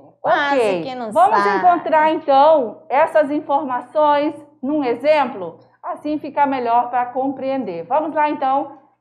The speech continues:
Speaker 2: ver esse sentido, é, vamos conhecer o texto, tá? Não
Speaker 1: Não
Speaker 2: literário.
Speaker 1: literário.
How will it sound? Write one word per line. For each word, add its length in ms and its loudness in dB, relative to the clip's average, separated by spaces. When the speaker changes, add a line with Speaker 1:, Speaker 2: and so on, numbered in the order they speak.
Speaker 2:
ver 280 0
esse 260 -6
sentido, 680 -8
é, 180 -4
vamos 280 -4
conhecer 480 -6
o 120 -6
texto, 600 -4
tá? 540 -8
Não 320 0
Speaker 1:
Não 0 -
Speaker 2:
literário. 220 -2
Speaker 1:
literário. 680 0